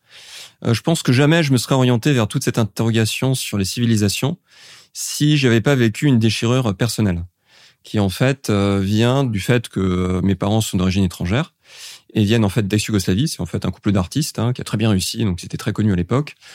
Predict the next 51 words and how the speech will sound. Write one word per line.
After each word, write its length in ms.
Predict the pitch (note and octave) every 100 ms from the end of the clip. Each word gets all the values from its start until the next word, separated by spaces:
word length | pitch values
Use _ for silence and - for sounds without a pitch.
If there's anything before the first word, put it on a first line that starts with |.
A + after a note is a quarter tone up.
| - - -
mes 120 | G2+
parents. 400 | F#2 F#2+ A2 C3+
Et 80 | A2
en 80 | G2
fait, 320 | - B2 -
mon 140 | G#2
père, 380 | F#2 B2 B2+ A2
euh, 240 | G2 F#2+ G2+
est 100 | G#2
né 80 | A2
en 80 |
Bosnie-Herzégovine 640 | G2+ G2 A2 - F#2+ G2 -
et 40 |
ma 80 | G2
mère 160 | G2 F#2
en 60 |
Croatie. 420 | F#2 F#2 - F3+ - _ - - - - - - _
Et 80 | -
moi, 160 | A#2 D3
j'étais, 260 | B2+ F#2+
euh, 400 | C3+ C#3+ A2+ G#2
tu 160 | G2 -
vois, 120 | A#2+
vraiment 360 | A2 G#2 A#2 B2+
l'élève 240 | G#2+ A2
idéal. 600 | G2+ G2 G2+ A#2 B2+ C3
Euh, 420 | G#2 G2 G2 F#2+ G2
voilà, 240 | F#2+ G#2 A2+
je 80 |
faisais 180 | - F#2+
mes 160 | G2 F2+
études 200 | F2 G2+
en 80 | F#2
France, 360 | - B2 B2
je 60 | -
suis 100 | G2
né 60 |
ici, 340 | F2+ E2 A#2+ B2+
hein. 140 | A#2 - - - - - -
Et 120 | A#2
en 100 | G#2
fait, 280 | - C#3 D3+
quand 160 | A#2
je 100 | G2+
venais 180 | G2+ G#2+
juste 300 | G#2 C#3 -
d'entrer 460 | G#2 G#2 - C3+ B2+
en 120 | G2+
classe, 380 | F2+ A#2 A2 -
euh, 200 | F2+ F2
préparatoire, 720 | - - F#2+ F2 B2 F3+